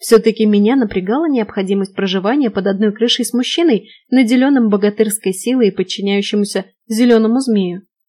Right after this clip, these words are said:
И вместе с тем сильнейшее жжение чувства вины. Так оскорбить ни в чём не повинного человека, от которого видела только добро. Я извинюсь. Я обязательно извинюсь своими положительными поступками. Вот прямо сейчас пойду на рынок,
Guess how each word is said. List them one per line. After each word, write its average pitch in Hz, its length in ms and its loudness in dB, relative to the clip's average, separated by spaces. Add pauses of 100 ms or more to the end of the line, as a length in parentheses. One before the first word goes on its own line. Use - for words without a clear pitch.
(180)
И 214 140 0
вместе 202 340 0
с - 80 -10
тем 247 220 -2
сильнейшее 233 640 0
жжение 254 440 0
чувства 226 380 -2
вины. 208 460 0 (400)
Так 262 320 2
оскорбить 214 520 -4
ни 208 100 0
в 208 40 -16
чём 262 220 0
не 240 100 2
повинного 208 480 -2
человека, 202 640 -4 (240)
от 208 200 -4
которого 202 520 -2
видела 196 540 -4
только 190 260 -6
добро. 202 440 -4 (540)
Я 220 220 4
извинюсь. 202 600 -2 (300)
Я 214 180 4
обязательно 196 800 2
извинюсь 190 500 -2
своими 196 360 0
положительными 196 760 -2
поступками. 190 720 -8 (320)
Вот 226 180 4
прямо 294 240 4
сейчас 311 400 0
пойду 208 300 2
на 208 100 2
рынок, 254 380 0